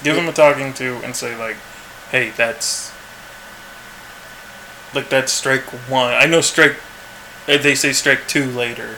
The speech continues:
Speaker 2: Yeah.
Speaker 1: And they, I don't know if you know the rules of baseball, but
Speaker 2: There's another strike,
Speaker 1: three,
Speaker 2: Durgan.
Speaker 1: yeah, three strikes and then you're out.
Speaker 2: Yeah.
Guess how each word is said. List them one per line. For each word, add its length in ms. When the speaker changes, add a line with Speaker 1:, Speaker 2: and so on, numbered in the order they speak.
Speaker 2:
Yeah. 200
Speaker 1:
And 160
they, 140
I 60
don't 140
know 60
if 120
you 60
know 120
the 100
rules 260
of 100
baseball, 560
but 220
Speaker 2:
There's 180
another 400
strike, 420
Speaker 1:
three, 200
Speaker 2:
Durgan. 200
Speaker 1:
yeah, 140
three 280
strikes 440
and 100
then 160
you're 180
out. 80
Speaker 2:
Yeah. 240